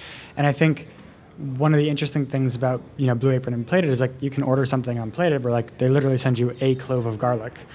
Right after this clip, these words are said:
that has no S K U. And, um, that's kind of interesting 'cause that, that piggybacks on stuff that's happening in Europe, you know, where, like, you can do the same thing through ordering at Tesco, um, where you can order things that don't have S K Us. You can order, like, three strawberries.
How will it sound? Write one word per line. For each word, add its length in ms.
that 140
has 340
no 80
S 140
K 120
U. 200
And, 300
um, 380
that's 180
kind 120
of 80
interesting 320
'cause 100
that, 260
that 260
piggybacks 500
on 100
stuff 220
that's 160
happening 320
in 100
Europe, 320
you 80
know, 80
where, 100
like, 140
you 60
can 100
do 60
the 100
same 260
thing 320
through 280
ordering 280
at 100
Tesco, 520
um, 540
where 160
you 100
can 100
order 200
things 200
that 120
don't 180
have 180
S 120
K 200
Us. 100
You 60
can 120
order, 260
like, 260
three 240
strawberries. 680